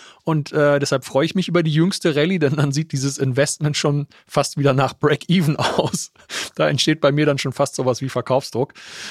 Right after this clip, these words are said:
Nee, mh, Spaß beiseite. Ähm, was ist Radix eigentlich? Radix, äh, bezeichnet sich selbst als Düsentriebwerk für DeFi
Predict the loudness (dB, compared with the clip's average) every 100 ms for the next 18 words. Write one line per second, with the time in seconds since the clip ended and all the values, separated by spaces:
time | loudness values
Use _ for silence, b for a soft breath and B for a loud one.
0 | B 0 0 -2 -6 -6 -6 -8 0 2
1 | 2 0 2 2 0 -2 -4 -10 -4 0
2 | 0 2 0 0 0 0 0 -6 -12 -12
3 | -10 -4 0 2 0 -4 -2 0 0 0
4 | 0 0 0 -2 -2 -2 0 2 2 0
5 | -2 -2 0 2 2 2 0 0 0 2
6 | 2 2 -2 -2 0 2 2 0 -4